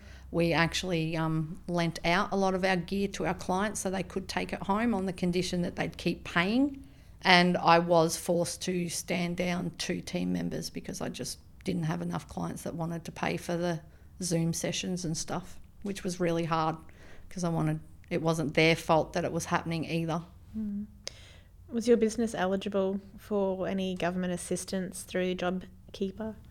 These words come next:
Speaker 1: No. So about, I think it was three weeks before their cutoff,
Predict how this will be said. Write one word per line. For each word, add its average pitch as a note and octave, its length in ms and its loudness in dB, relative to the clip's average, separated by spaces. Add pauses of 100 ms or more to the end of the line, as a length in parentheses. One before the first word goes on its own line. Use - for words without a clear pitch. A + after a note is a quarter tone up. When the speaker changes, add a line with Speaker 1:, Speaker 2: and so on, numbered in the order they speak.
(200)
Speaker 1:
No. F#3 300 -4 (1040)
So D#3+ 760 2 (800)
about, D#3+ 440 2 (440)
I E3+ 120 2
think F3 240 0
it E3+ 80 2
was E3 320 0 (160)
three F#3 1160 4 (140)
weeks F3+ 340 2
before F3 440 2
their F3 160 2
cutoff, G3+ 720 0